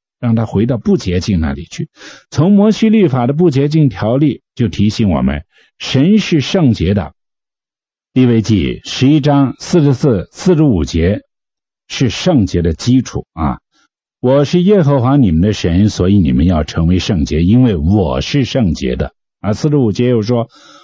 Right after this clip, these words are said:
：“我是把你们从埃及地领出来的耶和华，要做你们的神，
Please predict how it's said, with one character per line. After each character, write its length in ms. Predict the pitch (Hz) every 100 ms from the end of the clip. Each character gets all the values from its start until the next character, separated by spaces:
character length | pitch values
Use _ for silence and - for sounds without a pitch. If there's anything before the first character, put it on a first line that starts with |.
| _ -
：“我 160 | 147
是 140 | 160 185
把 180 | 175 180
你 140 | 170
们 180 | 147 180
从 180 | 151 175
埃 280 | - 202
及 200 | 214 147
地 180 | 165 175
领 380 | 123 107 87 82
出 160 | - 160
来 120 | 139
的 80 | 113
耶 220 | 95 120
和 220 | 104 101
华， 260 | 76 76 80
要 160 | 104 87
做 300 | - 139 110
你 100 | 67
们 100 | 76
的 140 | 113
神， 300 | - 80 98